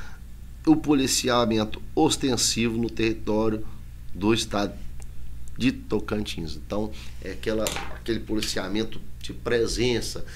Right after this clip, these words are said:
viatura com giroflex ligado, arma, né, ali de, para pronto uso, é a, é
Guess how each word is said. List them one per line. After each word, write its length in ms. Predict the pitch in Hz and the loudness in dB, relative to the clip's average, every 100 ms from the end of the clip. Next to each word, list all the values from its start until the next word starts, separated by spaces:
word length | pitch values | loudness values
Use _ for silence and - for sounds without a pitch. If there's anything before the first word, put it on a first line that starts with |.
| - - - - - | -10 -10 -10 -10 -8
viatura 460 | 107 117 107 135 131 | 2 2 2 2 0
com 140 | 123 123 | 2 0
giroflex 600 | 120 113 - 113 113 - | 2 0 2 0 0 0
ligado, 680 | 107 90 120 127 117 101 85 - - - - | -2 4 6 6 6 2 -6 -8 -10 -10 -8
arma, 760 | - 123 135 120 120 117 104 - - - - - - - | -2 2 4 4 6 4 4 0 -6 -8 -8 -8 -8 -8
né, 360 | 90 113 143 143 - - - | -2 0 0 -2 -6 -8 -6
ali 560 | 101 104 123 123 120 - - - - | -4 0 0 0 -2 -2 -6 -8 -8
de, 180 | 95 - - - - - - | -8 -6 -6 -6 -10 -10 -4
para 220 | 117 110 | 0 2
pronto 460 | 104 - 139 135 107 | 0 2 4 4 0
uso, 680 | 110 135 156 143 110 110 98 - - - - | 2 8 10 10 8 0 -2 -6 -10 -10 0
é 120 | 123 | 6
a, 140 | 147 - - - - | 6 6 -4 -6 8
é 320 | 147 147 - | 10 10 8